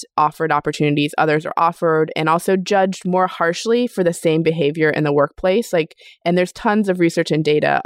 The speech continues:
around this, and this has a huge economic impact. So if you have a baby between the ages of twenty-five to thirty-five, which it turns out are your prime childbearing years, your earnings never recover,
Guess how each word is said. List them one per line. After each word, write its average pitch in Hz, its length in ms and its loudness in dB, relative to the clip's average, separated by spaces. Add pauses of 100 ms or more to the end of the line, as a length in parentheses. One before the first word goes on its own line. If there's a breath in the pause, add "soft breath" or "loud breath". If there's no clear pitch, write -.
around 151 320 0
this, - 280 -6
and 160 440 0
this 175 180 -2
has 214 200 0
a 208 80 2
huge 170 420 0
economic 147 520 -2
impact. - 460 -6
So 156 240 0
if - 160 -4
you 170 140 0
have 214 400 0
a 240 100 -4
baby 165 360 0
between 160 340 0
the 151 160 0
ages 156 300 0
of 151 100 -4
twenty-five 151 880 -2
to 160 80 -2
thirty-five, 165 640 -2 (380 loud breath)
which 208 200 2
it 254 100 -2
turns 285 300 0
out 170 220 2
are 175 120 0
your 180 160 0
prime 165 500 0
childbearing 160 680 0
years, 156 480 0 (380 loud breath)
your 202 220 0
earnings 240 460 0
never 170 380 2
recover, 165 720 0